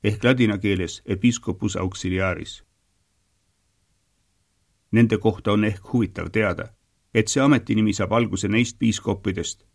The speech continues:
kes põgenesid paganate poolt vallutatud aladelt ja leidsid varjupaiga oma ametivendade juures. Vana reegli kohaselt ei saa olla piiskop ilma piiskopkonnata.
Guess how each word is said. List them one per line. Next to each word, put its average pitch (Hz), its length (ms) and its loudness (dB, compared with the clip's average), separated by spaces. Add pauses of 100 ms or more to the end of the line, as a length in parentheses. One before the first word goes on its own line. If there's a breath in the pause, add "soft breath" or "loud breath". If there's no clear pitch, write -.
(440)
kes 110 200 0
põgenesid 107 500 2
paganate 110 480 0
poolt 92 280 -6
vallutatud 104 500 -2
aladelt 98 540 -4 (520)
ja 107 80 2
leidsid 113 340 0
varjupaiga 98 500 0
oma 101 140 0
ametivendade 85 640 -4
juures. 78 440 -12 (2000)
Vana 127 220 6
reegli 127 280 2
kohaselt 117 480 0
ei 113 80 2
saa 113 200 2
olla 110 220 0
piiskop 104 520 -2
ilma 110 220 0
piiskopkonnata. - 960 -6